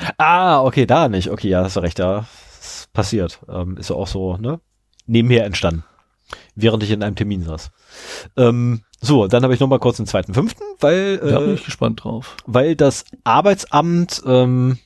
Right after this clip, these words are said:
Speaker 1: ja, das Arbeitsamt ist halt echt dein Freund und Helfer, vor allem wenn du Datenhändler bist. Äh, dann helfen sie dir ganz gerne, weil da musst du nichts weiter machen, als bei denen im Jobportal einfach ein, eine große Menge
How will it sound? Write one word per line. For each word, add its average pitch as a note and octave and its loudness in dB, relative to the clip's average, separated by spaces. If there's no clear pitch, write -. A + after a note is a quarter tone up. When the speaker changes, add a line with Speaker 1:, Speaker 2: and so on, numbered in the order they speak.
Speaker 1:
ja, G2+ 4
das F#2+ 0
Arbeitsamt G#2+ -2
ist F#2+ -4
halt F#2 -2
echt G#2+ -2
dein F#2 2
Freund G2 -2
und F#2+ -4
Helfer, F#2+ 4
vor - 0
allem G#2+ -2
wenn G#2 2
du G2 -2
Datenhändler F2+ 2
bist. - -4
Äh, G2+ 2
dann F#2+ 2
helfen A#2 2
sie A2 2
dir G#2 6
ganz G2+ 0
gerne, D3 4
weil G#2+ 4
da G#2+ 2
musst G#2 -2
du G#2+ -4
nichts G#2+ 0
weiter C3 4
machen, G#2+ -2
als F#2+ -4
bei F#2+ -2
denen G#2 0
im F2 -2
Jobportal F3 2
einfach A#2+ 0
ein, G#2 -4
eine G#2 2
große C#3 4
Menge E3+ 4